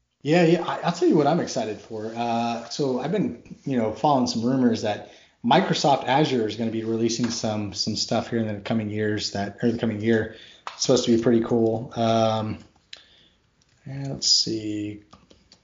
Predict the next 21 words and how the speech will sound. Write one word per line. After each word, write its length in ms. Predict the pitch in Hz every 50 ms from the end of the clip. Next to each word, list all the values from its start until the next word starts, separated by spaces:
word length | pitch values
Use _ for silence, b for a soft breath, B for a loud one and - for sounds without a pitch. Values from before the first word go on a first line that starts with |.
| _ _ _ _ _ _ _ _ - - _ _ _ _ B B B B B B B B B B
Uh, 500 | - 131 127 127 120 117 123 120 113 110 104
um, 280 | 101 101 98 98 - - - - -
that's 260 | 120 120 117 117 -
supposed 260 | - - 139 127 -
to 60 | -
make, 180 | 120 117 113 117
like, 180 | 117 110 104 -
a, 300 | 107 101 101 101 98 - -
you 100 | 131 117
know, 180 | 101 98 98 98 - -
good 220 | - 127 120 117 -
personal 460 | - - 117 117 117 120 113 104 95
cloud, 600 | - - 120 110 107 107 107 104 104 101 104 - b b b b b b b b b b -
uh, 320 | 110 107 104 104 104 98
file 340 | 98 - 135 117 110 110 107
replication 640 | 107 107 - - 98 - 117 107 101 - - 104 98
services, 520 | - - 110 104 98 - - - 104 98 -
all 100 | 104 101
that 140 | 104 98 95
stuff, 380 | - - 113 101 101 101 - - -
but, 340 | - 110 104 101 - - b